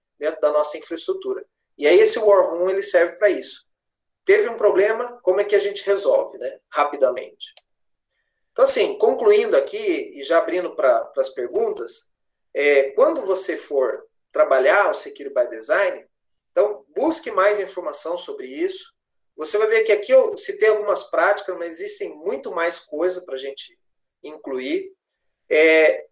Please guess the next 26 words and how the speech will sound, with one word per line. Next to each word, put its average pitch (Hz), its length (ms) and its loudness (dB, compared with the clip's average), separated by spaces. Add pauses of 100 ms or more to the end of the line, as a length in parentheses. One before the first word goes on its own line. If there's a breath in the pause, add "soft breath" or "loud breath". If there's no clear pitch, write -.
(220)
coloque 262 440 6
essas - 260 2
práticas 180 560 0
no 165 100 -12
seu 208 240 0
projeto, 165 520 -4
no 143 80 -10
seu 165 160 -6
produto, 143 480 -12
aos - 240 -2
poucos. 170 640 -8
Não 202 140 -2
precisa 240 400 -4
colocar 185 380 2
tudo 247 300 -8
de - 80 -10
uma 269 220 -4
vez, - 500 -6 (600)
mas 185 420 2
dá 202 180 4
um, - 240 -8 (280)
foca 226 680 2
aonde - 380 0
tem - 180 -8
mais 214 220 -2
problemas. - 800 -6